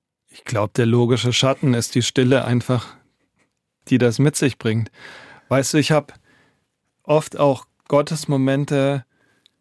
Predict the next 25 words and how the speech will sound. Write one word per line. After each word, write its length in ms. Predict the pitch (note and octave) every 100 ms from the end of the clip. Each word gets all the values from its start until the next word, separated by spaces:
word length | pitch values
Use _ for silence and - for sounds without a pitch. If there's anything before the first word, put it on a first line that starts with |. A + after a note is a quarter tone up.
| _ _ _ _
so 160 | - C3+
einen 60 |
ganz 220 | B2 C#3 -
besonderen 520 | C#3 B2 D3 E3 D#3+
zum 180 | - C3
Beispiel 400 | B2+ B2+ - B2+
hatte 220 | C3 C3
ich 80 | -
damals, 420 | B2 B2+ B2+ -
als 300 | C3+ A#2+ -
wir 120 | B2
in 100 | A#2+
Köln 280 | A2+ B2 B2+
im 100 | B2
Rockpalast 680 | A#2 A#2 - B2 G#2+ G2+ -
aufgetreten 600 | G#2+ - A#2 - A#2 -
sind. 180 | A2 A2
Das 220 | A2 -
war 140 | A2+ A2+
so 100 | A#2
ein 80 |
Moment 380 | A#2 A2+ A#2 C3+
für 80 | -
uns, 260 | A#2+ A2 -
wow, 400 | A2+ B2+ C#3